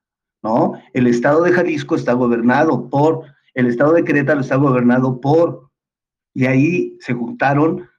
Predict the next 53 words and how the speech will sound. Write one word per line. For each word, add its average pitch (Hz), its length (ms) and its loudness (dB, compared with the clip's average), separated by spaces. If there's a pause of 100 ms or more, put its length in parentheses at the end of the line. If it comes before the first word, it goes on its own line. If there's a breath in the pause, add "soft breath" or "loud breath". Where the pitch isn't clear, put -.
(140)
entre 120 320 -4
la 110 220 -10
porra 147 400 -2
de 127 240 -12
uno 147 280 4
y 123 100 2
la 107 260 -10
porra 147 280 -4
del 147 200 -8
otro, 165 280 0
que 113 100 -20
están - 260 -2
los 131 180 0
dos 156 300 0 (280 soft breath)
metidos 147 420 -4
en 143 100 0
lo 156 80 4
mismo, 135 600 -2 (1300)
y - 80 -20
se - 80 -14
enfrentaron, 107 680 -4 (640)
y 117 120 -4
esto 117 260 -6
pasó. 139 400 -4 (1300)
Eso 120 240 -2
es, 139 120 0 (160)
eso 127 260 -4
es 143 40 2
lo 160 140 2
que 110 140 -8
yo 123 120 0
he 120 60 2
visto 127 480 -2 (220 loud breath)
y 113 100 -4
he 110 60 -2
leído 110 400 -4
más 117 220 -6
o 117 40 -2
menos 117 220 0
lo 120 160 2
que 107 240 -6
he 98 120 -12
sacado 117 380 -6
en 131 100 0
conclusión, 127 640 -4
pues, 123 160 -4
de 120 80 0
todo 120 220 -2
lo 117 140 -2
que - 100 -16
se - 160 -12
ha 101 60 -8
dicho. 123 380 -10